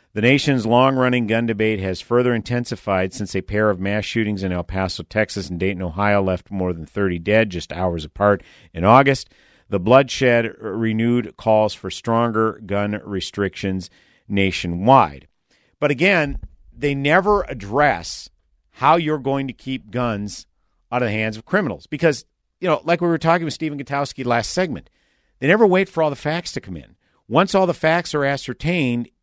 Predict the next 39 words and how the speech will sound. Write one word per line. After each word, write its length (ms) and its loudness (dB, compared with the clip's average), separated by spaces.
and 500 -2
you 160 -4
say 500 0
you 140 -2
want 160 2
to 120 -8
pass 260 0
these 120 -2
particular 400 -4
laws, 360 4
okay, 200 -4
great. 400 2
The 80 -4
laws 280 2
you're 100 0
referring 420 0
to, 160 -4
specifically 720 -2
in 120 -2
El 160 0
Paso 720 0
and 200 -6
Dayton, 500 2
how 160 4
do 80 0
you 60 -4
prevent 520 -2
the 120 4
perpetrators 680 0
of 80 -6
those 200 2
particular 420 -4
shootings 640 -2
from 160 -4
getting 220 0
firearms 600 4
under 260 0
your 240 0
laws? 540 0